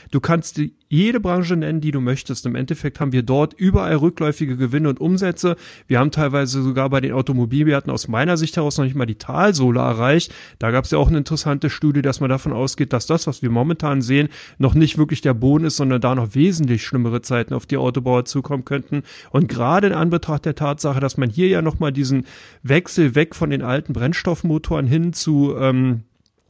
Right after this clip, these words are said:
E-Mobility hat, wo ja viele einfach auch den Trend verpennt haben. Und von den Chemi-, chemisch, vielleicht in der Chemie kann man davon ausgehen, dass hier vielleicht die Talsohle schon erreicht sein könnte,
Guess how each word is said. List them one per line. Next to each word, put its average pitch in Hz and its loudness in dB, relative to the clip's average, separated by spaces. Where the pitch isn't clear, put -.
E-Mobility 175 2
hat, 131 0
wo 143 6
ja 139 6
viele 175 0
einfach 156 -2
auch 151 -2
den 147 -4
Trend 160 -4
verpennt 247 -2
haben. 120 0
Und 135 2
von 160 2
den 143 0
Chemi-, 139 -2
chemisch, 170 -2
vielleicht 196 0
in 226 0
der 180 2
Chemie 165 2
kann 165 0
man 139 0
davon 135 -4
ausgehen, 143 -2
dass 131 -4
hier 160 2
vielleicht 139 -2
die 131 -8
Talsohle 139 -2
schon 135 -2
erreicht 131 -2
sein 135 -2
könnte, 143 0